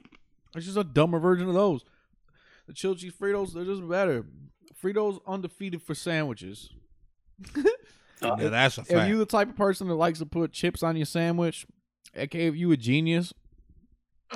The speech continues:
Speaker 1: and you like
Speaker 3: <laughs>
Speaker 1: good sandwiches, then you like to put chips on your sandwich. Listen, nothing beats Fritos on a sandwich. They're the best chips for a sandwich. They got the most significant crunch and a nice,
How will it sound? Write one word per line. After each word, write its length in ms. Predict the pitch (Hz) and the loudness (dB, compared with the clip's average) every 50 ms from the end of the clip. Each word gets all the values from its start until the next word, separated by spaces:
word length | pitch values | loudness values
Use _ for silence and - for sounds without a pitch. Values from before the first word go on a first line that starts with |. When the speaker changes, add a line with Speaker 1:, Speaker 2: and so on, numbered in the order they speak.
| - - | -10 -6
Speaker 1:
and 100 | 135 151 | -2 0
you 80 | 160 | 2
like 200 | 156 165 170 156 | 4 4 4 4
Speaker 3:
<laughs> 20 | 139 | 2
Speaker 1:
good 160 | 156 156 - | 0 -2 -2
sandwiches, 640 | - 151 147 156 160 160 160 - 170 165 165 165 - - - - _ _ _ _ _ _ _ _ | -2 -4 -4 -2 -2 -4 -4 -2 -2 -4 -4 -6 -10 -18 -20 -20 _ _ _ _ _ _ _ _
then 120 | - 151 170 | -6 -4 -2
you 100 | 190 208 | 0 0
like 160 | 226 233 208 | 0 0 0
to 80 | 190 185 | -2 -4
put 180 | - 214 202 202 | 0 0 0 0
chips 320 | - - 233 220 - - | 0 0 0 0 0 -2
on 160 | 190 139 123 | -2 -2 -2
your 80 | 120 113 | -2 -4
sandwich. 540 | - - 120 113 110 107 80 87 - - - - | -4 -4 -2 -2 -2 -4 -6 -8 -12 -14 -10 -4
Listen, 560 | - 160 175 160 - - 110 101 101 107 127 | 0 0 0 0 -2 -8 -10 -10 -12 -10 -6
nothing 320 | 147 170 180 175 - 196 180 | -4 -4 -4 -4 -4 -6 -6
beats 320 | 147 139 160 170 160 - | -6 -6 -8 -8 -8 -8
Fritos 420 | - - 180 185 185 175 165 151 151 | -6 -4 0 2 2 2 2 2 0
on 140 | 151 156 | -2 -6
a 40 | 151 143 | -6 -6
sandwich. 580 | - 170 165 170 160 135 104 - - - - _ _ _ _ _ _ _ _ _ _ _ _ - | -6 -6 -4 -4 -4 -6 -8 -10 -14 -18 -20 _ _ _ _ _ _ _ _ _ _ _ _ -2
They're 140 | - 151 165 | 0 0 2
the 80 | 165 | 2
best 420 | 151 127 113 143 165 170 175 - - | 0 2 4 6 6 6 4 -2 -6
chips 220 | - 180 170 160 | -8 -8 -6 -6
for 180 | - 165 165 165 | -4 -4 -2 -2
a 40 | 156 | -2
sandwich. 520 | - 170 170 175 165 139 95 73 - - _ - - - - _ - | -4 -4 -4 -4 -4 -6 -8 -12 -14 -18 _ -20 -20 -20 -20 _ -8
They 80 | - 143 | -4 -2
got 200 | 156 160 160 151 | 0 0 0 0
the 60 | 143 | -2
most 260 | 156 156 156 - - | -2 -2 -2 -2 -4
significant 580 | - 147 143 156 175 175 165 175 151 160 151 127 | -10 -10 -8 -8 -8 -8 -8 -10 -12 -12 -14 -12
crunch 560 | - - 180 180 165 135 - - - - - _ _ _ _ _ _ _ _ _ _ _ _ _ _ _ _ _ _ _ _ _ _ | -10 -8 -8 -6 -8 -8 -10 -14 -20 -20 -20 _ _ _ _ _ _ _ _ _ _ _ _ _ _ _ _ _ _ _ _ _ _
and 160 | - 127 135 135 | -8 -6 -6 -4
a 60 | 135 | -4
nice, 420 | 147 160 175 180 180 165 - - | -2 0 2 2 0 0 -4 -8